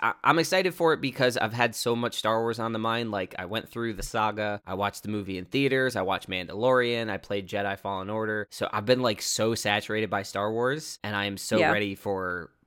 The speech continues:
Speaker 1: Jean-Luc Picard to be a palate cleanser for my brain.
Speaker 2: Yeah.
Speaker 1: I just, I need it.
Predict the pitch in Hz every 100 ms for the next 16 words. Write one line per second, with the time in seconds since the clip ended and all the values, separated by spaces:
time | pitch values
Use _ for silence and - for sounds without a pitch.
0 | - 104 98 101 98 - 101 92 - -
1 | 90 92 87 87 85 82 87 82 - 85
2 | 73 - 60 64 55 - - 78 58 60
3 | 55 - 185 180 180 85 90 - 101 107
4 | 107 95